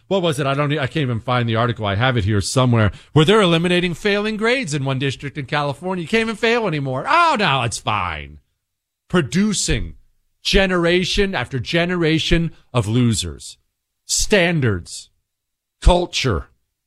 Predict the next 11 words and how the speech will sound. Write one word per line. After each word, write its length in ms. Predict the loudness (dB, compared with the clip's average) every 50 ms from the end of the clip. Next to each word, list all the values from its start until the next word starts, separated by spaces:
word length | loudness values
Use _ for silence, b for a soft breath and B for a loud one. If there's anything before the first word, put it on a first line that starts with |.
| _ _ _
homes. 720 | 2 4 4 6 4 2 2 0 -2 -6 -8 -8 -10 -12 -12 -14 _ _ _ _ _ _
These 480 | -4 -2 0 0 0 0 -2 -4 -6 -8 -6
are 160 | -4 -2 -2
the 80 | -2 -2
ways 480 | -2 -2 0 0 0 0 -2 -2 0
we 100 | -2 -2
will 160 | 0 0 -4
take 300 | -2 -2 -2 -2 -2 -2
back 200 | -4 -6 -6 -4
a 60 | -8 -10
country. 420 | -6 -6 -6 -4 -4 -6 -6